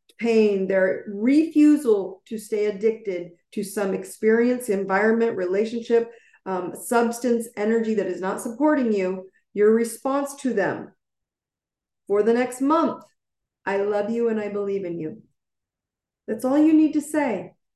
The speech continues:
because this higher energy you're moving into will frequency enough, highest frequency of you will pull them in. But you gotta let them do it on their own,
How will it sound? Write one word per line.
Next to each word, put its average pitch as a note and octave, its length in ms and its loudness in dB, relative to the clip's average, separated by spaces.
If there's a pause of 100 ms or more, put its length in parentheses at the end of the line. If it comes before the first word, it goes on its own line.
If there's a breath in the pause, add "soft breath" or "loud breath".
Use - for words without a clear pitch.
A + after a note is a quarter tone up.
because G#3+ 380 -2
this B3+ 340 -2 (260)
higher C#4 380 2
energy D4+ 340 0
you're G#3+ 140 -2
moving A#3 360 -2
into G3 460 -2 (220 loud breath)
will B3+ 320 2
frequency D4+ 580 0
enough, A#3 600 -4 (800)
highest C#4+ 580 0
frequency C4 500 -2
of G3+ 140 2
you D#4+ 520 2
will G3 400 -4
pull C4 220 4
them B3 200 2
in. E3+ 340 -2
But - 500 -20
you - 80 -20
gotta G3+ 240 -4
let A3 200 -2
them A3 140 0
do G#3+ 140 2
it G#3 80 -2
on G3 100 -4
their F#3+ 180 -4
own, - 320 -8